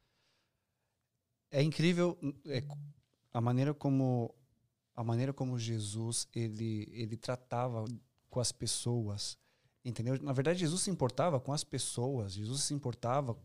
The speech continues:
como elas, é, como elas estavam vivendo, com as necessidades dela, e, e, e, e, e seja qual for a necessidade das pessoas, Jesus, ele estava ali pra poder suprir aquilo que, que elas, que elas precisavam,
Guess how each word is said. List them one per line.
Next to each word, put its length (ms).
como 400
elas, 480
é, 500
como 200
elas 180
estavam 460
vivendo, 600
com 160
as 120
necessidades 840
dela, 500
e, 240
e, 60
e, 640
e, 60
e 80
seja 240
qual 180
for 300
a 20
necessidade 880
das 180
pessoas, 380
Jesus, 300
ele 100
estava 280
ali 180
pra 100
poder 420
suprir 640
aquilo 400
que, 340
que 100
elas, 380
que 80
elas 200
precisavam, 720